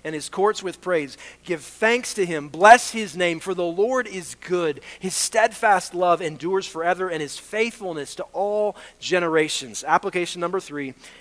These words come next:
praise the Lord because of his goodness, love, and faithfulness. Praise the Lord because of his goodness,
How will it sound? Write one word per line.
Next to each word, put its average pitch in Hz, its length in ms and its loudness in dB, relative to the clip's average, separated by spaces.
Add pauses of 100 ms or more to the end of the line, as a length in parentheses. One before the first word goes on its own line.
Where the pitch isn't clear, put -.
(240)
praise 202 400 2
the 226 100 2
Lord 113 380 -10 (880)
because 143 280 -4
of 139 80 -4
his 120 180 -14
goodness, 170 680 -4 (320)
love, 139 500 -2
and 123 160 -16
faithfulness. - 840 -12 (1400)
Praise 196 380 4
the 226 100 -2
Lord 127 300 -8
because 135 260 -10
of 131 80 -14
his 117 160 -14
goodness, 185 580 -6